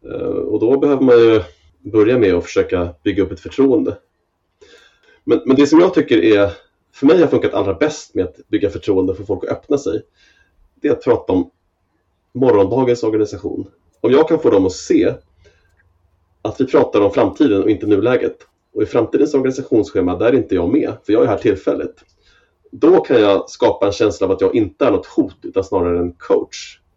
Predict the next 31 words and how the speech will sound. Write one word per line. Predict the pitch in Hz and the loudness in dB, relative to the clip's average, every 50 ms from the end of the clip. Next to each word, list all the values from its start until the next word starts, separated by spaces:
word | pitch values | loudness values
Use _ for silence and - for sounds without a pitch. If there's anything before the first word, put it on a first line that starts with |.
| _ _ _ | _ _ _
som | - - 107 | -14 -12 -10
kan | - 107 101 | -8 -4 -2
hjälpa | 104 139 - 104 - - - 165 | 0 0 0 0 -2 -4 -4 -2
dem | - 95 80 | 0 0 0
att | 101 98 | -2 -4
hitta | 98 - - 95 | -6 -6 -6 -6
rätt | 95 107 - - _ _ _ _ | -6 -6 -6 -8 _ _ _ _
position | _ - - - - - - 139 120 110 104 101 95 95 | _ -14 -14 -14 -8 -4 -2 0 0 2 0 0 0 0
och | 95 98 | 0 0
rätt | 107 110 - - - | 0 -2 -4 -4 -2
jobb | 104 95 92 90 87 92 - _ _ | 0 0 0 0 -4 -8 -14 _ _
i | - - | -14 -8
framtiden. | - 107 95 - - - - - 71 - - - _ _ _ _ | -4 -4 -4 -4 -2 -2 -2 -2 -4 -6 -10 -14 _ _ _ _
När | - - 127 | -2 2 4
jag | 139 | 4
har | 143 151 | 4 4
lyckats | 143 143 143 - 120 - | 4 2 2 0 -2 -2
med | - 113 - - | -4 -6 -4 -4
det, | - - - 120 127 - - _ _ _ _ _ _ _ _ | -4 -4 -4 -4 -6 -8 -14 _ _ _ _ _ _ _ _
då | 120 127 147 131 104 | -2 2 2 2 2
går | 113 117 113 | 4 4 2
det | 104 | 2
som | 98 - 98 95 | 2 0 -4 -2
regel | 95 90 90 85 | -2 -2 -2 -4
väldigt | 87 95 82 78 - - | -4 -4 -4 -6 -6 -6
bra. | - - - - - - _ _ _ _ _ _ _ - | -6 -6 -4 -6 -8 -10 _ _ _ _ _ _ _ -6
Då | - | -4
blir | 113 131 131 117 | 0 2 2 4
det | 110 107 107 107 104 - _ _ _ _ | 4 4 4 2 0 -4 _ _ _ _
bra | _ - - 139 139 | _ -2 0 0 0
stämning | - - - 104 92 95 95 95 87 - | 0 0 0 0 0 0 0 -2 -2 -4